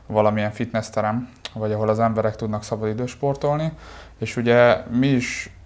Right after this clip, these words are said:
úgy kezdtük ezt a dolgot, hogy mindketten személyedzők vagyunk, végzettségünk is megvan hozzá, illetve sportszakon végeztünk egyetemen. És dolgoztunk különféle kisebb-nagyobb fitnesstermekben edzőként,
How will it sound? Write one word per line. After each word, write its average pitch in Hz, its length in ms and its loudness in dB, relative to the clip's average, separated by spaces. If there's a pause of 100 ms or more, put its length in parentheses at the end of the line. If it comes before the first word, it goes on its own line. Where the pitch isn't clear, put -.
(200)
úgy 131 240 -4
kezdtük 120 340 -2
ezt 113 180 -2
a 117 40 0
dolgot, 117 420 2
hogy 117 200 0
mindketten 120 360 -2
személyedzők 101 760 -4
vagyunk, 104 440 -4 (280)
végzettségünk 104 840 -6 (240)
is - 180 -10
megvan 107 400 -4
hozzá, 113 460 0
illetve 107 460 0
sportszakon 113 600 -2
végeztünk 107 460 -6
egyetemen. 92 580 -8 (1200)
És 123 140 2
dolgoztunk 123 640 6
különféle 110 680 2 (480)
kisebb-nagyobb 117 580 4
fitnesstermekben 104 880 -4
edzőként, 180 720 -2